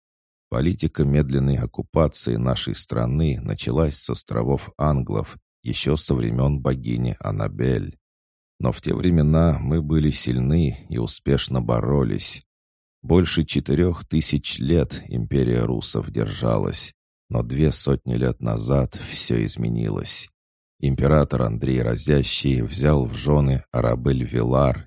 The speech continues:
из Франкии, и она оказалась подосланной ведьмой с глазами девы четвёртой звезды. Все дети императора Андрея от других жён погибли один за другим за три дня.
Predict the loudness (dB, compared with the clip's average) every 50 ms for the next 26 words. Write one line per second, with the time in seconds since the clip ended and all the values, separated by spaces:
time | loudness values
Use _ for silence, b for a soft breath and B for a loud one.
0 | -12 -10 -8 -6 -6 -6 -2 0 0 0 0 0 -4 -6 -4 -4 -4 -4 -4 -6
1 | -10 _ _ _ _ _ _ _ _ _ _ _ -2 0 0 2 0 0 0 -2
2 | -2 0 0 0 2 2 2 2 2 2 0 -2 -4 -2 -2 -2 0 2 2 2
3 | 2 0 0 0 0 0 0 0 0 0 0 0 0 0 -2 -4 -4 -4 -6 -6
4 | -4 -2 -2 -2 0 0 0 0 0 -2 -6 -8 -6 -2 0 0 0 0 -2 -4
5 | -6 -6 -6 -6 -6 -4 -4 -4 -4 -4 -4 -6 -6 -6 -4 -4 -4 -4 -4 -6
6 | -6 -6 -4 -4 -4 -6 -8 -10 -14 _ _ _ _ _ _ _ _ _ _ _
7 | _ _ -4 -2 0 4 4 4 4 4 4 2 2 2 0 -2 -2 -2 -2 0
8 | 2 2 2 2 0 0 0 0 0 -2 -2 0 2 2 4 4 2 2 0 -2
9 | -6 -4 -4 -4 -4 -4 -4 -4 -4 -4 -4 -4 -2 0 0 0 0 -4 -6 -6
10 | -6 -6 -6 -4 -2 -2 -2 0 0 0 0 -2 -2 -4 -4 -2 -2 -2 -2 0
11 | -2 -4 -4 -4 -4 -6 -6 -4 -2 -2 0 0 -2 -4 -8 -6 -2 0 0 0
12 | -2 -4 -6 -6 -6 -6 -6 -4 -2 0 0 0 -2 -4 -6